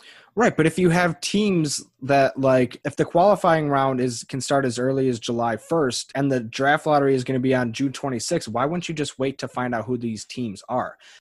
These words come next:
And, I mean, this is, this is something that's completely on the N H L's end, like, they'll,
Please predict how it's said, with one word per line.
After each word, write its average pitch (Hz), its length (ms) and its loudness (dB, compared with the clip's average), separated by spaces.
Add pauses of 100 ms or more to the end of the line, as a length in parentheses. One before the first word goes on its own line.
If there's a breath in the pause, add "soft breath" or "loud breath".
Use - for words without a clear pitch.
(220)
And, 160 80 0
I - 20 2
mean, 160 160 0
this 175 160 -2
is, 139 200 -2
this 143 200 -4
is 131 140 -10
something 120 320 -4
that's - 360 -12 (640)
completely 127 480 0
on 117 120 -4
the 113 140 -6
N 110 80 -8
H 107 240 -8
L's 104 480 -8 (220)
end, 107 280 -8
like, 98 220 -12
they'll, 101 300 -8